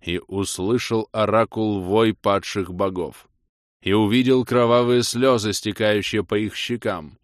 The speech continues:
И услышал скрип раскрывающихся врат — ведущих в бездну Тантариала. "Мать твою!" бухнул я и тут же, спохватившись, переиначил. "То есть, я хотел сказать,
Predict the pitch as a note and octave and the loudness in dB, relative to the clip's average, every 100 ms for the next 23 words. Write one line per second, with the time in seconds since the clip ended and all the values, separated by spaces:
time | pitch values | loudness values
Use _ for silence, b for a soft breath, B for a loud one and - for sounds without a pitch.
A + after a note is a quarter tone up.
0 | _ _ _ _ _ - F#2 F#2+ F#2+ - | _ _ _ _ _ -4 0 2 0 -2
1 | F#2+ G#2+ - G#2 F#2+ - - G#2 B2 G2 | -2 -2 -2 -4 -2 -6 -4 -4 -2 -4
2 | G2 - G2 F#2+ G#2 G2+ - G2+ - - | -4 -4 -2 0 0 0 -4 -6 -6 -4
3 | F#2 E2 F2 A#2+ A#2+ _ _ F#2+ G#2 G#2 | -4 -4 -2 -2 -2 _ _ -4 -2 0
4 | C3 A#2+ B2 G#2 F#2 E2+ G2+ A2 F#2+ G#2 | -2 0 -4 -4 -6 -4 -2 -2 -2 -6
5 | G2+ G2+ F#2 G2 G2+ F#2 D2+ B1 - _ | -4 -6 -4 -4 -2 -2 -4 -10 -18 _
6 | _ _ _ _ _ _ _ _ _ _ | _ _ _ _ _ _ _ _ _ _
7 | _ - E2+ G2+ E3 D3 F#2 - F2+ F#2 | _ -14 -10 -8 -6 -8 -8 -12 -6 -6
8 | G2+ F2+ D2 - _ _ _ _ _ _ | -4 -6 -10 -14 _ _ _ _ _ _
9 | _ _ D#2+ F2 - D2+ D2 D#2 A#2 A#2+ | _ _ -8 -8 -8 -12 -10 -8 -10 -10
10 | _ _ F#2 F#3 E3+ D3+ C3+ - G#2+ G#2+ | _ _ -2 0 0 -2 -4 -2 -4 -4
11 | - A2+ - A2+ A2+ F#2+ E2 C#2 - _ | -6 -8 -6 -4 -4 -6 -10 -12 -18 _
12 | _ _ _ _ _ - - C#3+ G#2+ - | _ _ _ _ _ -12 2 2 2 -4
13 | - G#2 A2 C3 C#3 C3 B2+ C#3 C3 - | -12 -12 -8 -2 0 0 0 0 0 0
14 | C3 A#2+ E3 E3+ | -2 0 0 -2